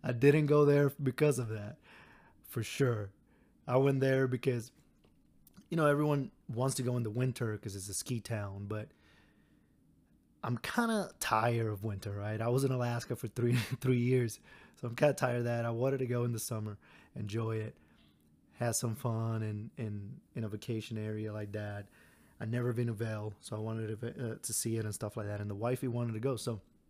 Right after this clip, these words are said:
it was a good spot. Now, this is where it turns interesting. <laughs> Before that, before that, okay, I am wearing an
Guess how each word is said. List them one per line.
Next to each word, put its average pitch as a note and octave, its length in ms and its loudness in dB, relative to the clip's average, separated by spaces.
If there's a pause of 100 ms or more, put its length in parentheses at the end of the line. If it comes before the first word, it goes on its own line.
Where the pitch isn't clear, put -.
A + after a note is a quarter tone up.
(720)
it F#3 60 0
was G3 120 4
a - 20 -4
good F3+ 160 0
spot. - 320 -4 (580)
Now, C#3 240 0 (1800)
this C#3 160 2
is E3+ 100 -2
where E3 160 4
it D3 60 -2
turns C#3 280 2
interesting. A#2+ 480 -2 (680)
<laughs> - 60 2 (3000)
Before A#3 340 8
that, C#3+ 180 8
before C#3+ 360 6
that, A#2 220 4
okay, A2+ 320 -2 (1700)
I A#2 140 -2
am D#3 260 4
wearing B2 720 4 (480)
an B2 180 -2